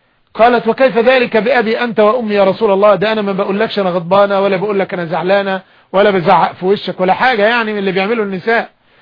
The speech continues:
بتعرف إزاي؟" قال: "إذا كنت راضية قلت لا ورب محمد"، يعني تذكري اسمي في الكلام، في أثناء الكلام كده.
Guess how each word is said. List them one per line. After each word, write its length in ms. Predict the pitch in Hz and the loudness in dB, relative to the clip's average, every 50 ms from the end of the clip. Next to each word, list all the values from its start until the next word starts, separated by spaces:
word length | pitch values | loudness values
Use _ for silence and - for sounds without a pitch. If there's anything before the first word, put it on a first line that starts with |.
| _ - | _ -8
بتعرف 360 | 160 165 - 254 247 226 185 | -4 2 2 4 4 4 2
إزاي؟" 440 | 180 180 165 202 233 233 190 147 120 _ _ _ _ _ _ _ _ _ _ _ _ _ _ _ _ _ _ _ _ - | -2 -2 0 0 0 0 -2 -6 -8 _ _ _ _ _ _ _ _ _ _ _ _ _ _ _ _ _ _ _ _ 0
قال: 200 | - 202 220 233 | 4 4 4 4
"إذا 240 | 233 240 240 202 233 | 4 2 2 2 2
كنت 320 | 220 - 302 302 254 - 254 | 2 0 -2 -4 0 2 4
راضية 640 | 247 247 233 220 196 262 277 254 247 247 226 180 _ _ _ _ _ _ - | 4 6 6 4 2 2 2 2 2 0 0 -4 _ _ _ _ _ _ -2
قلت 300 | - 262 285 240 - - | 0 0 0 0 -2 0
لا 320 | 233 226 220 240 254 262 254 | 0 2 4 4 4 4 4
ورب 440 | 233 220 220 226 254 208 190 180 | 4 4 4 4 2 0 0 -4
محمد"، 600 | 220 214 214 196 - 226 233 220 202 170 147 123 - _ _ - _ _ _ _ _ _ _ _ _ _ _ _ _ _ _ _ _ _ _ _ _ _ _ _ _ _ _ _ _ _ _ _ _ - | -2 -2 -2 -2 0 0 0 0 -2 -4 -6 -8 -12 _ _ -20 _ _ _ _ _ _ _ _ _ _ _ _ _ _ _ _ _ _ _ _ _ _ _ _ _ _ _ _ _ _ _ _ _ -4
يعني 280 | 180 175 185 185 185 | 0 0 0 0 0
تذكري 500 | 175 202 185 143 - 208 247 233 220 226 | -2 -2 -2 -2 0 2 2 2 2 0
اسمي 240 | 233 - 175 190 175 | -2 -2 -4 -4 -2
في 80 | 165 180 | -2 -4
الكلام، 340 | 160 - 185 196 208 208 | -2 0 2 2 2 2
في 120 | 160 214 196 | 0 -2 -4
أثناء 220 | 175 - 240 220 | -2 -2 -2 -4
الكلام 400 | 202 160 - 196 196 208 208 185 | -4 -2 0 2 2 2 0 -2
كده. 280 | 151 - 185 160 135 | -6 -8 -8 -8 -10